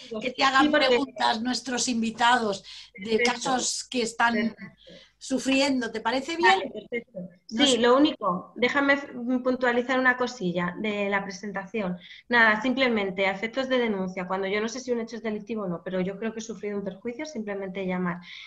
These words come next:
Speaker 2: Y tenemos dos formas. Una cosa es poner denuncia formal cuando yo soy víctima de un hecho delictivo y otra cosa es colaborar cuando tengo una información y por si acaso les es de interés a la policía, ¿vale? Accedemos a la web, colaboramos de manera anónima.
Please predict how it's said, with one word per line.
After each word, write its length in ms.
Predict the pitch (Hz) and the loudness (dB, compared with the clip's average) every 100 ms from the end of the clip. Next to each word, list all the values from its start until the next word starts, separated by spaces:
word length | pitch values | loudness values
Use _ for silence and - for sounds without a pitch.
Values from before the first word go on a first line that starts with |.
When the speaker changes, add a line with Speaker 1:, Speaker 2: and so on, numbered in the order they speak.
| - | -6
Speaker 2:
Y 140 | 226 | -2
tenemos 360 | 233 240 285 294 | 0 2 0 -2
dos 160 | 277 | -4
formas. 380 | - 202 185 180 | -4 -4 -2 -2
Una 200 | 226 240 | -4 -4
cosa 220 | 269 269 | -6 -4
es 120 | 214 | -6
poner 300 | - 180 190 | -6 -4 -4
denuncia 380 | 202 226 233 226 | -2 -2 -2 -6
formal 380 | 220 214 233 240 | -10 -6 -4 -4
cuando 240 | 196 185 | -4 -2
yo 220 | 175 190 214 | -2 -4 -8
soy 220 | - 220 | -8 -8
víctima 340 | 220 208 190 | -8 -8 -6
de 80 | 180 | -6
un 60 | 196 | -6
hecho 160 | - | -8
delictivo 500 | 220 220 - 247 285 - - - | -10 -10 -8 -6 -8 -10 -20 -8
y 80 | 214 | -2
otra 240 | 220 240 240 | 0 0 -2
cosa 360 | 247 269 269 | -2 0 0
es 120 | 285 285 - - - | -2 -6 -20 -18 0
colaborar 760 | 220 214 185 185 185 226 311 - - | 2 4 4 2 2 2 0 -8 -10
cuando 220 | 208 202 | -6 -2
tengo 140 | 196 | -2
una 80 | 208 | -2
información 920 | 233 240 226 220 233 254 294 262 208 | -4 -2 -4 -4 -2 -2 -2 -4 -6
y 140 | - 180 | -6 -8
por 160 | 190 | -8
si 100 | 185 | -8
acaso 260 | 180 226 254 | -4 -4 -2
les 200 | 233 233 | -2 -4
es 100 | 220 | -4
de 60 | |
interés 340 | 226 220 220 254 | -4 -4 -6 -4
a 60 | |
la 120 | 247 214 | -4 -4
policía, 400 | 185 180 175 160 | -4 -4 -6 -6
¿vale? 300 | 180 302 330 240 | -6 -8 -10 -16
Accedemos 400 | 185 190 185 185 | -10 -8 -8 -6
a 60 | 202 | -6
la 80 | |
web, 180 | 202 302 - | -4 -4 -8
colaboramos 560 | - 190 175 175 214 233 | -8 -4 -2 -2 -4 -8
de 60 | |
manera 380 | 208 180 185 190 | -6 -4 -4 -4
anónima. 400 | 180 160 170 180 | -8 -8 -12 -16